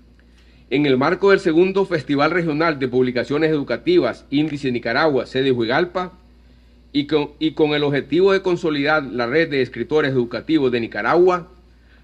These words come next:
ayer, lunes veintidós de mayo, la Comisión Nacional de Educación realizó los talleres Técnicas de Redacción y Or-, y Ortografía y Presentación de Textos,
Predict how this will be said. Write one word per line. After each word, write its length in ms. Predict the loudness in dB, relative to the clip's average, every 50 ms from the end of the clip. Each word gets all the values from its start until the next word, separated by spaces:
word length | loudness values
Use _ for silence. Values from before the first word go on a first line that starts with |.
| _ _ -4
ayer, 600 | -2 -2 0 2 4 4 4 4 0 -4 -8 -6
lunes 320 | 0 2 4 4 4 2 0
veintidós 460 | -2 -4 -4 -4 -4 -2 -2 -2 -2
de 100 | -2 -2
mayo, 480 | 0 2 2 2 2 0 -2 -4 -6 -12 -18 -12
la 160 | -10 -10 -8
Comisión 460 | -6 -6 -6 -6 -4 -4 -4 -4 -2 -2
Nacional 500 | -4 -4 -4 -6 -4 -4 -4 -4 -2 -2
de 160 | 0 0 0
Educación 720 | 0 -2 -4 -6 -10 -6 -2 0 2 2 2 0 -6 -10 -14 -20 _ _ _ _ _ _ _ _ _ _ -16
realizó 580 | -8 -2 0 0 2 2 0 -2 0 2 2 4
los 180 | 2 2 0
talleres 680 | -2 -2 0 0 2 2 2 2 0 -2 -4 -10 -20 -20 -20 -20 _ _ _
Técnicas 480 | -2 0 2 2 2 2 2 0 0 -2
de 80 | 0
Redacción 720 | 0 0 0 0 -2 -4 -4 -2 0 2 2 2 0 -2 -6
y 120 | -4 -4
Or-, 160 | -4 -4 -6 -14 -20 _ _ _ -6
y 100 | -2 -2
Ortografía 920 | -2 -2 -4 -4 -6 -4 -4 -4 -4 -4 -2 -2 0 0 0 -2 -2 -4 -8 -14 -20 -20 -20 _ _ _ _ _ _
y 100 | -4 -4
Presentación 840 | -2 -2 -4 -2 -2 -2 -4 -4 -4 -8 -8 -6 -4 -2 -2 -2 -4
de 140 | -6 -8 -6
Textos, 640 | -2 -2 -4 -4 -4 -10 -20 -20 -20 -20 -20